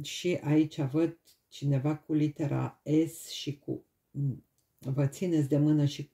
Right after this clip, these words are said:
cu cineva cu litera A, un, unii dintre voi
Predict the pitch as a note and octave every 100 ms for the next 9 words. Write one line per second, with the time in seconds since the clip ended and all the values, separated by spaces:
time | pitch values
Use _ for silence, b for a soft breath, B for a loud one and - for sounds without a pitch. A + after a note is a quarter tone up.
0 | - - C3+ - C#3+ C#3 D#3+ D3 - -
1 | C#3+ D3+ D#3 C3 - C#3+ E3+ D3 - D3
2 | D3+ C#3 - D3+ F3 D3 A2+ D#3+ C#3 A#2+
3 | D3 D#3